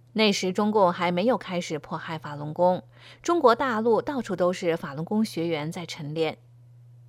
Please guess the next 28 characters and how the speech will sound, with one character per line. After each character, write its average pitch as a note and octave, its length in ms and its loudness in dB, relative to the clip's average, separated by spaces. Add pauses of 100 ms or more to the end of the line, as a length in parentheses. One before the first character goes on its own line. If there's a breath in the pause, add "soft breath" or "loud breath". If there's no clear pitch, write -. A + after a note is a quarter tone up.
(480)
他 E3 140 0
回 D#3 220 -4
忆 D3 100 -6
说， D#3 420 0 (240 loud breath)
自 F#4 200 4
己 E3+ 140 0
和 F#3 180 -2
哥 D#4 260 -2
哥 F#3 220 4
被 G3 160 -2
吸 C#4 280 -6
引 D#3+ 220 0
开 F#3 180 -6
始 D#3 240 -4
修 G3 200 -6
炼 E3+ 220 -6
法 C#3+ 180 -10
轮 D3 200 -10
功， F#3+ 300 -2 (460)
到 D#3+ 140 -4
现 D3+ 240 -8
在 D#3 300 -2 (220 loud breath)
几 D#4 140 0
乎 D#4+ 240 0
一 B3+ 140 -4
大 C4 180 -4
家 D4 240 -2
人 D#3+ 240 -2